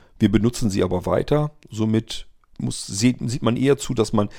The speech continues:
die Geräte angreift, weil es eben auch nichts anderes als ein Computer, den ich in einem Bot-Netzwerk eben einbinden kann. Und hab dann auch noch den Vorteil, da kann ich wenigstens sicherstellen, das Ding ist rund um die Uhr mit dem Internet verbunden,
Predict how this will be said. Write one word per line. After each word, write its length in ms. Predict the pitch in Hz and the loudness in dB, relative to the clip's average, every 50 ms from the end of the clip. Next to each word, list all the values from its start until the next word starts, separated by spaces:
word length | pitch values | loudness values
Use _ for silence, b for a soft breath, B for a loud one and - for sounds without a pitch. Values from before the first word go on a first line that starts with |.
| B B B - | B B B -4
die 180 | 123 135 156 | -2 -2 2
Geräte 440 | 147 147 139 123 135 135 131 127 - | 2 4 4 4 2 0 0 -2 -2
angreift, 720 | - 131 135 139 135 131 - 107 110 123 120 - - - 95 | -2 -2 -2 -2 -2 -4 0 2 2 2 2 -2 -8 -4 0
weil 260 | 101 110 123 127 - - - - | 2 2 2 0 -2 -8 -14 -12
es 220 | 127 - - - | -8 -6 -4 -2
eben 180 | - 139 131 135 | -2 -2 -2 0
auch 120 | 135 127 | 0 0
nichts 180 | 123 110 - - | -2 -2 -4 -6
anderes 220 | - 95 92 - | -6 -8 -6 -6
als 160 | 85 82 - - | -8 -8 -8 -10
ein 60 | 90 | -10
Computer, 400 | - 92 95 - 113 113 - - | -10 -10 -6 -4 -2 -2 0 0
den 160 | 104 104 101 | 0 -2 -2
ich 100 | 101 98 | -4 -4
in 60 | 92 | -4
einem 200 | 92 92 95 92 | -4 -4 -2 -2
Bot-Netzwerk 600 | - 110 127 - 117 110 - - - 98 101 101 B B B B B B B B - | 0 -2 -2 -2 -4 -6 -6 -4 -2 -2 -2 -2 B B B B B B B B -4
eben 200 | 101 107 120 - | -4 -4 -2 -2
einbinden 460 | 104 98 95 90 90 90 - - - | -2 -2 -2 -2 -2 -4 -6 -8 -10
kann. 180 | - - 87 | -10 -10 -8
Und 240 | - - 113 - - | -6 -4 -4 0 0
hab 200 | 131 - - - | 0 0 2 4
dann 180 | - 127 175 220 | 6 6 6 6
auch 120 | 190 156 | 4 4
noch 140 | 131 120 107 | 4 2 0
den 160 | - 107 98 | 0 -2 -2
Vorteil, 540 | - - 101 98 98 - - 107 110 160 B B B B B B - | -2 -2 -2 -2 -2 -2 0 0 0 0 B B B B B B -8
da 100 | - 98 | -8 -4
kann 160 | - 123 120 | -2 -2 -2
ich 40 | 113 | -2
wenigstens 240 | 117 110 110 104 | -2 -4 -4 -4
sicherstellen, 400 | 110 120 120 117 113 - 117 110 | -2 -2 -4 -4 -2 -2 -2 -2
das 120 | 107 101 - | -2 -2 -2
Ding 160 | - 120 120 | 0 0 0
ist 160 | 101 95 - | 0 -2 4
rund 200 | 104 120 135 - | 4 4 4 4
um 120 | - 110 104 | 2 -2 -2
die 100 | 107 - | -2 0
Uhr 180 | 139 127 127 | 2 2 2
mit 140 | 123 120 - | 2 2 0
dem 80 | 117 120 | -2 -4
Internet 400 | - 120 117 110 107 104 - - | -2 -2 -2 -2 -2 -2 -2 -2
verbunden, 600 | - 107 98 110 139 139 110 - - 98 131 185 | -2 -2 2 2 2 2 2 -2 -2 -4 -4 -4